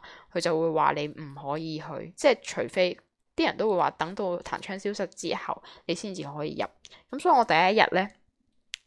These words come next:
驗完核酸呢，就已經六點幾，我就只係喺附近嘅餐廳度食嘢，即係我就冇行入去景點，所以就覺得冇乜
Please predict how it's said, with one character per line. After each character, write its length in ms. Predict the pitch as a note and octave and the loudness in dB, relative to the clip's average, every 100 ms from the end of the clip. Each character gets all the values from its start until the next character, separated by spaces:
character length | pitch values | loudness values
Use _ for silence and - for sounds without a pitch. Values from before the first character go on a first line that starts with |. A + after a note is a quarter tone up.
| _ - | _ -10
驗 180 | F#3+ F3 | -8 -6
完 160 | D3+ D#3 | -6 -6
核 60 | |
酸 320 | D#3 - F#3+ | -6 -6 -6
呢， 120 | F#3+ G#3 - - _ | -6 -12 -14 -20 _
就 140 | - E3+ | -6 -6
已 140 | D#3+ | -6
經 240 | E3+ F#3+ F#3+ | -6 -6 -6
六 100 | D#3+ - | -10 -8
點 240 | E3 E3+ | -10 -8
幾， 240 | E3+ D#3+ E3+ | -10 -8 -8
我 120 | E3 | -6
就 120 | D#3 - | -6 -8
只 140 | - G3 | -4 0
係 140 | F3+ | 0
喺 180 | E3+ E3+ | 0 -4
附 280 | - E3 D3 | -4 -10 -8
近 320 | D3+ C#3+ - - - - _ _ _ _ _ _ _ | -8 -8 -18 -20 -20 -20 _ _ _ _ _ _ _
嘅 100 | F#3 | -8
餐 500 | - - F#3 F3+ F3+ | -4 0 2 2 0
廳 480 | - - E3+ E3+ F3+ | -10 -8 -6 -6 -6
度 280 | - - - | -4 -4 -6
食 220 | - - - - | -8 -8 -10 -10
嘢， 280 | - - - _ _ _ | -8 -8 -10 _ _ _
即 120 | - D4+ | 4 6
係 80 | |
我 100 | G3+ | 6
就 100 | F3 | 2
冇 280 | F#3 E3 D3+ | 2 2 2
行 280 | - - - | 0 -4 -6
入 80 | - | -6
去 120 | F3 | -10
景 240 | - D#3 F#3 | -8 -8 -8
點， 180 | F3 | -10
所 160 | G#3 A#3+ | -4 -2
以 40 | G#3 | 0
就 140 | D3 | -2
覺 120 | C#3+ | -2
得 140 | D#3+ F3+ | -2 -2
冇 140 | E3 | -2
乜 160 | D3+ F3+ | -6 -8